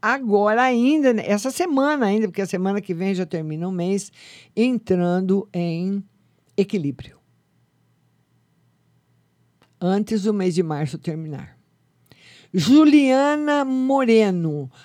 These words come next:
"Márcia, tira uma carta na saúde geral pro meu marido." Juliana Moreno.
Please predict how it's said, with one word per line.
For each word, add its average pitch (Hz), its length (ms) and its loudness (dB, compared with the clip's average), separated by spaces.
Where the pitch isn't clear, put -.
"Márcia, 254 480 -4
tira 277 300 -6
uma 254 160 -4
carta 233 420 -4
na 233 200 -4
saúde 220 640 -4
geral 202 420 0
pro 214 200 -6
meu 220 200 0
marido." 180 600 -4
Juliana 226 640 -4
Moreno. 175 840 -4